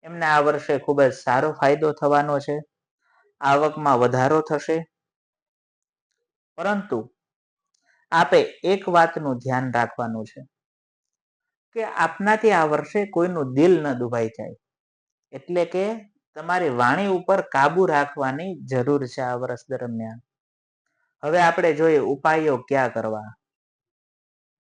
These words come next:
તો કે વૃષભ રાશિના જાતકોએ જે જરૂરિયાતમંદ વ્યક્તિઓ છે એમને ભોજન આપવું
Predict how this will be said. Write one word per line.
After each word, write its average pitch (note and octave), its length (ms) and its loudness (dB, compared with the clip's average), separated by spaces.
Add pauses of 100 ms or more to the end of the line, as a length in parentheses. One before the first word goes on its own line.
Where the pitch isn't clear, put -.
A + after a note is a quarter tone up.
(120)
તો - 80 -20
કે D#3 140 -6
વૃષભ B2 560 2
રાશિના D#3 540 2
જાતકોએ A#2 720 -2 (1700)
જે D3 300 -2
જરૂરિયાતમંદ G3 1040 4
વ્યક્તિઓ C3+ 640 -2
છે A2 200 -10 (920)
એમને E3 340 -8
ભોજન C3+ 480 2
આપવું D3+ 400 -2